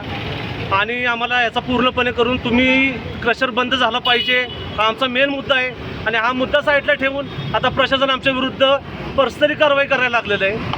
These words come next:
म्हणजे वैयक्तिक नोटिसा काढून, वैयक्तिक त्यांच्यावर कारवाई करून. तर ह्या गोष्टी योग्य नाहीत. हा लढा आमच्या तीन गावांचा आहे आणि हा क्रशरबाबत लढा आहे. तर वैयक्तिक माणसांना तुम्ही धरून, वेशीला धरून, त्यांच्यावर कारवाई करून, तर हे चुकीच्या पद्धतीनं चाललेलं आहे.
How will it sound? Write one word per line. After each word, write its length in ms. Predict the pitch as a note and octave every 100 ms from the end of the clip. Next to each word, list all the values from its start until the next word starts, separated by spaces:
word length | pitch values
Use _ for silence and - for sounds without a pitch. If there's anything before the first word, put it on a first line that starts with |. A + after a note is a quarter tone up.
| - -
म्हणजे 300 | G#3+ B3 C4 -
वैयक्तिक 460 | A3+ B3+ C4 C#4+ C4
नोटिसा 340 | C4 C4 B3+
काढून, 400 | C4 B3 A3+ A#3+ A#3+ - - -
वैयक्तिक 420 | A3 B3+ - C4
त्यांच्यावर 340 | C4 - B3 B3+
कारवाई 360 | B3+ A#3+ A#3+
करून. 320 | A3+ A3+ A#3 A#3+ - - - -
तर 60 | A#3
ह्या 120 | A#3
गोष्टी 320 | B3 C4+ D4
योग्य 260 | D4 D4 D4+
नाहीत. 240 | D4+ C4 C#4 E4 D#4 -
हा 80 | A#3
लढा 220 | C4 C4
आमच्या 260 | C#4+ C#4+ D4+
तीन 220 | D4+ D4+
गावांचा 440 | D4+ C#4+ D4 D4
आहे 140 | D4 C#4+ C#4 - A3 - A3
आणि 120 | B3
हा 100 | C4
क्रशरबाबत 580 | C#4 C4+ D4 D4+ D4 D4
लढा 180 | C#4+ A#3+
आहे. 480 | A#3 B3 - - -
तर 100 | C4 - - -
वैयक्तिक 380 | A3+ C#4+ D4+ D#4
माणसांना 560 | D4 D4 D4 D4 D4+ D4+ D4 -
तुम्ही 180 | B3+ C4+
धरून, 280 | C4 C4 C4+
वेशीला 320 | C4 C#4 C#4
धरून, 320 | C4 B3+ C4+ - - -
त्यांच्यावर 300 | A#3+ C4+ C4+
कारवाई 380 | C4+ B3 B3+ B3+
करून, 320 | B3+ B3+ C4 - - - -
तर 80 | A3+
हे 60 | A#3+
चुकीच्या 360 | C4 A3+ C4+ C#4+
पद्धतीनं 400 | C#4 C#4 C4+ C4
चाललेलं 380 | C#4 A#3 B3
आहे. 180 | A3+ G#3